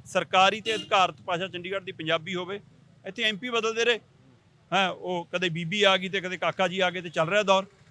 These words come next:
ਵੱਖ-ਵੱਖ ਪਾਰਟੀਆਂ ਦੇ ਚੋਣ ਨਿਸ਼ਾਨ ਲੈ ਕੇ ਆਉਂਦੇ ਨੇ, ਜਿੱਤਦੇ ਨੇ। ਤੁਸੀਂ ਇਹ ਦੇਖੋ ਕਿ ਚੰਡੀਗੜ੍ਹ 'ਚ ਜਿੰਨੀਆਂ ਰਾਜਨੀਤਿਕ ਪਾਰਟੀਆਂ ਨੇ, ਉਹਦੇ ਨੁਮਾਇੰਦੇ ਜਿਹੜੇ ਮੁਖੀ ਨੇ, ਉਹ ਪੰਜਾਬੀ ਰਹੇ ਨੇ, ਹੈ ਨਾ? ਜਿਹੜੇ ਐਮਪੀ ਬਣਦੇ ਰਹੇ ਨੇ, ਪੰਜਾਬੀ ਬਣਦੇ ਰਹੇ ਨੇ, ਪਰ ਤਾਂ ਵੀ ਉਹਨਾਂ ਨੇ ਕਦੇ ਤਹੀਆ ਨਹੀਂ ਕੀਤਾ ਕਿ ਲਾਗੂ ਕਰਾ ਦਈਏ। ਭੱਜਦੇ ਨੇ, ਅੱਜ ਵਾਲੇ ਵੀ ਭੱਜ ਰਹੇ ਨੇ,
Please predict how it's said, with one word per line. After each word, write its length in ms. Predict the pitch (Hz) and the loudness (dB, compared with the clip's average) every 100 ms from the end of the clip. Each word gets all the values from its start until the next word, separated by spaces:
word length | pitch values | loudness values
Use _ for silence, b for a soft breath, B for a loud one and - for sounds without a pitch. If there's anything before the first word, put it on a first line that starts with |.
| - _ _ - - | -20 _ _ -20 -4
ਵੱਖ-ਵੱਖ 300 | 170 202 208 | 0 2 2
ਪਾਰਟੀਆਂ 460 | 170 185 151 202 202 | 6 4 4 0 -2
ਦੇ 60 | |
ਚੋਣ 240 | 190 185 190 | -2 -2 0
ਨਿਸ਼ਾਨ 240 | 165 202 | 0 2
ਲੈ 120 | 190 | 2
ਕੇ 120 | 170 | 2
ਆਉਂਦੇ 240 | 196 180 202 | -2 -2 -2
ਨੇ, 100 | 196 | -2
ਜਿੱਤਦੇ 320 | 180 226 220 | -4 -2 -2
ਨੇ। 160 | 196 190 _ - - - | -2 -6 _ -20 -16 -4
ਤੁਸੀਂ 260 | 202 220 | 0 6
ਇਹ 100 | 262 | 8
ਦੇਖੋ 220 | 254 233 277 | 8 6 2
ਕਿ 100 | 247 | 0
ਚੰਡੀਗੜ੍ਹ 420 | 233 220 254 262 | -2 2 4 4
'ਚ 40 | |
ਜਿੰਨੀਆਂ 360 | 247 220 247 254 | 0 0 4 6
ਰਾਜਨੀਤਿਕ 320 | 240 226 226 | 6 2 -2
ਪਾਰਟੀਆਂ 460 | 220 214 196 233 240 | 4 4 4 -4 -4
ਨੇ, 80 | |
ਉਹਦੇ 180 | 247 262 | -4 -2
ਨੁਮਾਇੰਦੇ 580 | 233 202 202 220 247 226 | 0 2 2 4 6 6
ਜਿਹੜੇ 200 | 196 233 | 4 -2
ਮੁਖੀ 320 | 208 196 233 | -2 -2 -2
ਨੇ, 60 | 254 | 0
ਉਹ 80 | 254 | 0
ਪੰਜਾਬੀ 400 | 240 233 226 254 | 6 6 6 4
ਰਹੇ 200 | 269 240 | 4 4
ਨੇ, 120 | 151 - 160 143 - - 165 | -4 -10 -20 -20 -20 -6 0
ਹੈ 80 | |
ਨਾ? 180 | 254 254 - _ | 4 4 2 _
ਜਿਹੜੇ 160 | 202 262 | 2 4
ਐਮਪੀ 300 | 240 190 262 | 4 0 -2
ਬਣਦੇ 340 | 247 240 262 | 0 6 8
ਰਹੇ 100 | 262 | 8
ਨੇ, 100 | 277 | 4
ਪੰਜਾਬੀ 400 | 277 247 233 277 | 2 6 6 4
ਬਣਦੇ 280 | 277 262 262 | -2 4 6
ਰਹੇ 140 | 254 | 4
ਨੇ, 140 | 233 143 - _ _ _ | 0 -8 -14 _ _ _
ਪਰ 120 | 180 | -8
ਤਾਂ 220 | 165 202 233 | 0 0 2
ਵੀ 120 | 240 | -2
ਉਹਨਾਂ 120 | 240 | -4
ਨੇ 80 | 233 | -4
ਕਦੇ 200 | 220 208 | -2 -2
ਤਹੀਆ 400 | 185 165 190 202 | 0 0 2 2
ਨਹੀਂ 120 | 190 | 2
ਕੀਤਾ 200 | 180 214 | -2 -2
ਕਿ 80 | 214 | 2
ਲਾਗੂ 240 | 180 175 | 2 2
ਕਰਾ 160 | 165 160 | -2 -2
ਦਈਏ। 120 | 185 | 2
ਭੱਜਦੇ 380 | 240 196 196 208 | 4 4 4 2
ਨੇ, 120 | 208 | 4
ਅੱਜ 120 | 214 | 8
ਵਾਲੇ 140 | 277 262 | 8 8
ਵੀ 80 | |
ਭੱਜ 200 | 262 254 | 4 2
ਰਹੇ 160 | 214 208 | 2 -2
ਨੇ, 140 | 165 | -4